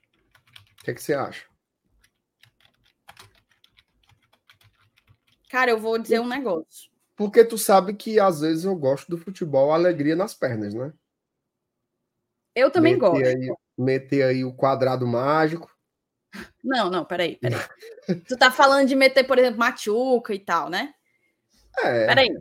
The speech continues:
Speaker 2: peraí, peraí, peraí, peraí. Segura aí as contas. Eu não acho que não é nem
Speaker 1: É.
Speaker 2: ferrolho, nem, nem cem por cento ferrolho, nem alegria na, cem por cento alegria nas pernas.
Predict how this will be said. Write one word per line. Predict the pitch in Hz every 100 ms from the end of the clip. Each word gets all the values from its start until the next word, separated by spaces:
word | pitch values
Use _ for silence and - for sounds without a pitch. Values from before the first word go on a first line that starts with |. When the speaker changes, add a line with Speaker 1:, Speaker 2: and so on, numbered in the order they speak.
| _ _ _
Speaker 2:
peraí, | 220 233 240 185
peraí, | 208 240
peraí, | 208 185
peraí. | 170 156
Segura | - 262 262 294
aí | 269
as | 277
contas. | - _ - _ _ _ _ _
Eu | - 311
não | 359
acho | 285 285
que | 320
não | 277 277
é |
nem | 247 269
Speaker 1:
É. | -
Speaker 2:
ferrolho, | - 254 269 208 208 247 392 - _ -
nem, | 302 330 392 480 494 - _ _ -
nem | 349 523
cem | 508 494
por |
cento | - 359
ferrolho, | - 285 254 247 302
nem | 294 294 330
alegria | 330 302 302
na, | 294 302
cem | - 285
por | 277
cento | 294
alegria | 277 262 254 254
nas | 285 -
pernas. | 214 165 160 -